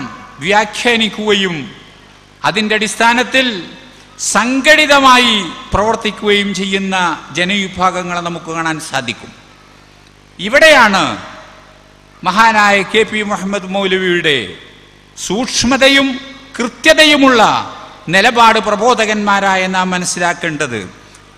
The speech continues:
രണ്ടുദാഹരണം ഞാൻ ഈ വിഷയത്തിൽ പറഞ്ഞുകൊണ്ട് ഞാൻ കൂടുതൽ, കൂടുതൽ വിശദീകരിക്കുന്നില്ല. ഇസ്ലാം മതം എന്ന് പറഞ്ഞാൽ അതിൻ്റെ അടിത്തറ എന്താണ്?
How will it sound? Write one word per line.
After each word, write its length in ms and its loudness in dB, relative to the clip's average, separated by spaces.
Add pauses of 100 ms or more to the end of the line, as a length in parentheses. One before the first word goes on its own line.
(340)
രണ്ടുദാഹരണം 800 2
ഞാൻ 160 2
ഈ 40 2
വിഷയത്തിൽ 480 0
പറഞ്ഞുകൊണ്ട് 520 -2 (880)
ഞാൻ 120 2 (100)
കൂടുതൽ, 420 -2
കൂടുതൽ 240 -4
വിശദീകരിക്കുന്നില്ല. 680 -8 (800)
ഇസ്ലാം 380 0
മതം 260 2
എന്ന് 100 2
പറഞ്ഞാൽ 560 0 (100)
അതിൻ്റെ 240 -2
അടിത്തറ 360 -2 (100)
എന്താണ്? 300 -2